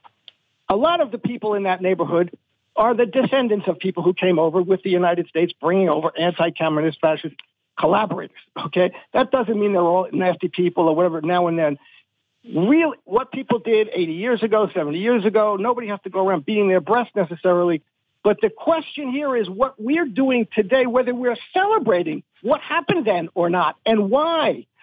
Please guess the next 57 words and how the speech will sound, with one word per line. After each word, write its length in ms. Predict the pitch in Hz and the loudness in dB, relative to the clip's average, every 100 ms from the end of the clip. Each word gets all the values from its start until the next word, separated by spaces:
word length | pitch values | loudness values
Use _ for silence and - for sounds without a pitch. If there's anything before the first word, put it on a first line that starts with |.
| - - | -20 -2
Why 220 | 175 285 | 2 2
they 140 | 294 247 | 2 -2
were 160 | 202 | -4
brought 300 | 180 202 220 | -4 0 2
over 200 | 208 180 | 2 0
to 120 | 185 170 | -2 -4
begin 340 | 180 277 302 | -2 0 2
with, 160 | 214 220 - - - | 2 0 -4 -20 -2
and 200 | 196 196 | 2 4
why 260 | 247 311 302 | 2 2 -2
today 560 | - 220 170 294 269 | -4 -4 0 0 -2
we 220 | 196 202 | -6 -4
are 120 | 202 180 - | -4 -4 -2
celebrating 640 | 302 320 226 160 156 151 165 _ _ _ _ _ - | 2 2 2 -2 -2 -6 -10 _ _ _ _ _ -2
the 160 | 196 | 0
actions 560 | 233 302 - 226 180 165 - | 2 0 2 2 2 -4 -2
of 240 | 185 190 - _ _ | 0 0 -4 _ _
what 200 | 180 190 | 0 2
we 140 | 196 196 | 2 2
now 240 | 240 285 | 2 2
know 400 | 254 190 175 180 - | 2 0 0 -2 -2
of, 240 | 180 175 _ - | -2 -4 _ -4
and 120 | 165 | -4
have 320 | - 302 - | 0 -2 -2
to 120 | 269 226 | 0 0
acknowledge 600 | 196 220 311 233 165 156 - | 2 2 2 0 -2 -12 -12
was 300 | 170 175 160 | -4 -4 -4
a 40 | |
great 340 | 165 196 254 196 | 0 2 2 0
historical 500 | 180 190 185 170 160 | -2 2 2 0 -4
crime. 420 | 185 170 147 120 _ _ _ _ | 0 0 0 -6 _ _ _ _
This 160 | 202 220 - | 2 2 2
guy, 340 | 208 190 180 | 2 2 -2
Hunka, 540 | - 208 202 180 165 190 | -2 -4 0 2 2 0
you 80 | |
know, 120 | 175 156 | 0 2
was 120 | 160 | 2
ninety, 240 | 190 190 | 0 0
ninety-eight 500 | 185 180 185 190 180 | 0 2 2 2 2
year 120 | 180 | 2
old, 280 | 180 196 185 170 | 2 0 -2 -4
ninety-eight 320 | 185 185 170 | 0 2 0
years 160 | 165 | 0
old. 180 | 190 196 | 0 0
He 40 | 170 | -2
might 60 | |
have 80 | 175 | -4
been 120 | 160 | -4
seventeen, 340 | - 170 165 175 | -4 -2 0 0
eighteen 180 | 170 170 | 0 0
years 160 | 160 175 | 0 2
old. 220 | 202 165 | 2 2
I 80 | 180 | 0
don't 80 | |
know 80 | 185 | 0
what 180 | 170 170 | 0 -2
the 100 | 147 | -6